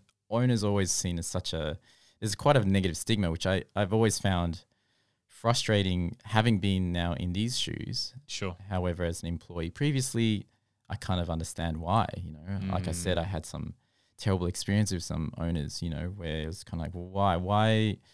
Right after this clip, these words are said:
Speaker 1: why are they always seen as, like, a dodgy kind of approach? Like, what is this? Wh-, why is every hospitality <laughs> venue seen as a dodgy?"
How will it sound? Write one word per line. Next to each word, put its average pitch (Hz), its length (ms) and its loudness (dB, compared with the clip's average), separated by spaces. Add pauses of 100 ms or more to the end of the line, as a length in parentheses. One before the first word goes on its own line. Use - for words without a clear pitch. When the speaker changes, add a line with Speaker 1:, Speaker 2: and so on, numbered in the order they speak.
(360)
Speaker 1:
why 104 180 4
are 101 40 4
they 98 80 4
always 92 320 0 (420)
seen 92 240 -2
as, 82 180 -6
like, 85 220 -10
a 85 200 -8 (120)
dodgy 87 760 -4 (200)
kind 95 180 -2
of 92 80 -2
approach? 110 420 -4
Like, 85 120 -4
what 107 180 2
is 107 160 0
this? - 600 -8
Wh-, 95 200 -8
why 104 200 4
is 98 100 0
every 95 140 2
hospitality 92 600 0
<laughs> 90 120 -4
venue 87 460 0
seen 120 340 0
as 98 100 0
a 90 60 -2
dodgy?" 85 500 -6